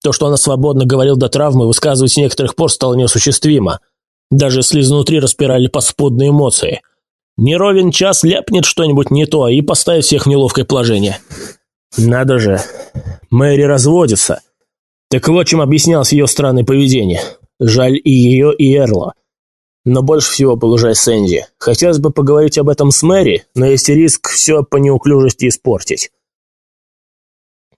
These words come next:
Управившись с едой, он заказал себе чашку кофе.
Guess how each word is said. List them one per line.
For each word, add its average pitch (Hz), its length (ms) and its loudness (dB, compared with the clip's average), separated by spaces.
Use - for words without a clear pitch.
Управившись 165 600 -2
с - 40 -4
едой, 151 240 2
он 156 80 2
заказал 135 340 0
себе 143 200 0
чашку 139 340 -2
кофе. - 360 -2